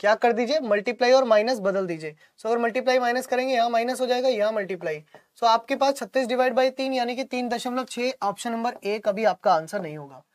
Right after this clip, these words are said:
सही है। माइनस और प्लस बदल दीजिए, यहाँ प्लस यहाँ माइनस, तो यहाँ कितना हो गया? तब भी नहीं होगा भाई, डिवाइड को बदलना पड़ेगा तभी हमारा काम चलेगा। डिवाइड को बदलना पड़ेगा, प्लस और डिवाइड बदल दीजिए यानी कि यहाँ प्लस यहाँ डिवाइड, तो भी हमारा आंसर नहीं चलेगा, कोई फायदा नहीं है। So माइनस और डिवाइड बदल दीजिए, यहाँ डिवाइड और यहाँ माइनस, यहाँ हो गया काम बना हुआ,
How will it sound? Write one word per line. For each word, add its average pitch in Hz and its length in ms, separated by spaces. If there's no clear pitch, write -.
सही 226 220
है। 180 120
माइनस 226 380
और 285 60
प्लस 254 200
बदल 247 240
दीजिए, 262 240
यहाँ 240 140
प्लस 254 220
यहाँ 247 160
माइनस, 190 420
तो 196 60
यहाँ 220 160
कितना 254 260
हो 247 80
गया? 262 240
तब 214 120
भी 233 140
नहीं 254 120
होगा 190 180
भाई, 233 160
डिवाइड 240 360
को 269 80
बदलना 254 320
पड़ेगा 254 260
तभी 247 240
हमारा 240 220
काम 220 240
चलेगा। 165 380
डिवाइड 208 300
को 254 80
बदलना 240 260
पड़ेगा, 196 280
प्लस 233 220
और 269 80
डिवाइड 247 240
बदल 254 220
दीजिए 254 200
यानी 240 180
कि 254 80
यहाँ 240 180
प्लस 247 240
यहाँ 240 120
डिवाइड, 196 320
तो 214 100
भी 247 100
हमारा 247 240
आंसर 247 220
नहीं 254 160
चलेगा, 254 280
कोई 240 280
फायदा 220 300
नहीं 214 140
है। 185 140
So 240 160
माइनस 233 300
और 277 60
डिवाइड 233 280
बदल 214 200
दीजिए, 202 160
यहाँ 226 160
डिवाइड 240 280
और 262 80
यहाँ 233 140
माइनस, 202 340
यहाँ 226 160
हो 220 80
गया 202 140
काम 170 240
बना 156 120
हुआ, 147 160